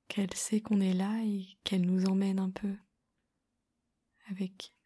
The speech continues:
ce bonnet jaune et ses chaussures jaunes. Comme si elle avait été envoyée pour nous comme un, un guide qui nous attendait dans la grande rue,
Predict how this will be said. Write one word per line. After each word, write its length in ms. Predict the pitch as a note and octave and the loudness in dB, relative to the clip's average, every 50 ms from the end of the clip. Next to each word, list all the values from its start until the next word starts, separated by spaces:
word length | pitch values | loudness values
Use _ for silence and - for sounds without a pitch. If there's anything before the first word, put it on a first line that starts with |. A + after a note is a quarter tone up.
| _ _ | _ _
ce 220 | - - - - F#3+ | -14 -8 -4 -2 0
bonnet 340 | F3+ F#3+ G3 F#3+ F#3+ F#3 | 2 4 4 6 6 4
jaune 300 | F3+ F3+ F#3+ G3 G3 G3+ | 4 2 2 2 2 0
et 80 | G3+ F#3+ | 0 -2
ses 320 | - - G3 F#3 F#3 F#3+ | -2 -2 -2 0 0 -2
chaussures 460 | F#3 - - G3+ G3 - - G3+ F#3+ F#3 | -4 -8 -10 -10 -8 -6 -2 0 0 2
jaunes. 340 | F#3 F#3+ G3 G3+ G3+ G#3 - - _ _ _ _ _ _ _ _ _ _ _ _ _ _ _ _ _ _ _ _ _ _ _ _ _ _ _ _ _ _ _ _ _ _ _ _ _ _ _ _ _ - | 2 2 0 0 -2 -4 -6 -12 _ _ _ _ _ _ _ _ _ _ _ _ _ _ _ _ _ _ _ _ _ _ _ _ _ _ _ _ _ _ _ _ _ _ _ _ _ _ _ _ _ -4
Comme 240 | - G#3+ G#3 G#3 | 0 2 2 2
si 240 | G3+ - - - G#3 | 2 0 -2 0 0
elle 160 | F#3+ F3+ F#3 | 0 0 0
avait 220 | F#3 F3+ F3+ F#3 F3+ | 0 0 0 0 0
été 520 | F3+ - - G#3 F#3+ F#3+ F#3+ F#3+ G3 - - _ _ _ _ _ _ _ _ _ _ _ _ _ _ _ _ _ _ _ _ _ _ _ _ _ _ _ _ _ _ _ _ _ _ _ _ - | -2 -2 -2 -2 0 0 0 0 -2 -4 -10 _ _ _ _ _ _ _ _ _ _ _ _ _ _ _ _ _ _ _ _ _ _ _ _ _ _ _ _ _ _ _ _ _ _ _ _ -2
envoyée 680 | - G#3 G3 F#3+ G3 G3 F#3+ F#3+ G3 G3 G3+ G#3 A3 | 0 2 2 4 4 2 2 2 2 2 0 0 -2
pour 340 | A3 G#3+ - - G#3 G3 F#3+ | -4 -6 -2 0 0 2 2
nous 340 | F#3+ G3 G3+ G#3 G#3+ G#3+ A3 G#3+ - _ _ _ _ _ _ _ _ _ _ _ _ _ _ _ _ _ C6+ _ _ _ C6+ C6+ _ _ _ _ _ _ _ _ _ _ _ _ _ _ _ _ _ _ _ | 2 2 2 0 0 -2 -4 -8 -16 _ _ _ _ _ _ _ _ _ _ _ _ _ _ _ _ _ _ _ _ _ _ _ _ _ _ _ _ _ _ _ _ _ _ _ _ _ _ _ _ _ _
comme 280 | - - A3 G#3 G3+ G3+ | -2 0 2 2 4 2
un, 440 | G3 F#3+ F#3 F#3 F#3 F#3 F#3 F#3+ - _ _ - G3 | 2 0 0 -2 -2 -4 -8 -10 -16 _ _ -4 0
un 120 | F#3+ F#3 | 2 2
guide 480 | F3+ F3 F3+ G#3 G#3+ A3+ G#3 - - - - _ _ _ _ _ _ _ _ _ _ _ _ _ _ | 2 2 2 4 4 4 4 2 -4 -10 -18 _ _ _ _ _ _ _ _ _ _ _ _ _ _
qui 180 | - - G#3 G3 | -4 0 2 2
nous 200 | F#3+ F#3 F3+ F#3 | 2 2 2 0
attendait 460 | F#3 F#3 - - G3 F#3 F#3+ G3 G3+ | -2 -2 -4 -4 -2 -2 0 0 0
dans 140 | G3 F#3+ F#3+ | 0 0 -2
la 160 | F#3+ G3 F#3 | -2 -2 -2
grande 300 | F#3 F#3+ G3 G3 F#3+ F#3+ | -2 -2 0 0 0 -2
rue, 440 | F#3 F#3+ G3+ G3+ G3 G3 G3 G3+ | -2 -2 -4 -4 -2 -4 -4 -8